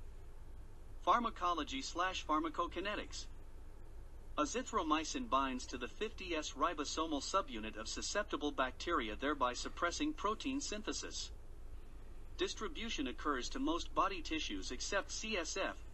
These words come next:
and aqueous humor of the eye. Excretion occurs primarily through the bile as unchanged drug.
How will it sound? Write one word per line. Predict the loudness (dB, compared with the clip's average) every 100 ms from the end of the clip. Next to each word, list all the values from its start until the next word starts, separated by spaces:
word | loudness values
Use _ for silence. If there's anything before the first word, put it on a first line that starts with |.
| -2
and | 0 0
aqueous | -4 0 0 0
humor | -2 0 2 2
of | 2
the | 0 0
eye. | -2 -4 -12 -14 -14 -16 -16 -16 -16 -16 -16 -4 -2
Excretion | 0 -2 0 -2 0
occurs | -2 2 2 2
primarily | 4 4 4 4 2 2 0
through | -4 -4 -2
the |
bile | 4 6 6 0 -2
as | -2 0
unchanged | 0 -2 -2 -4 -6 0
drug. | 4 4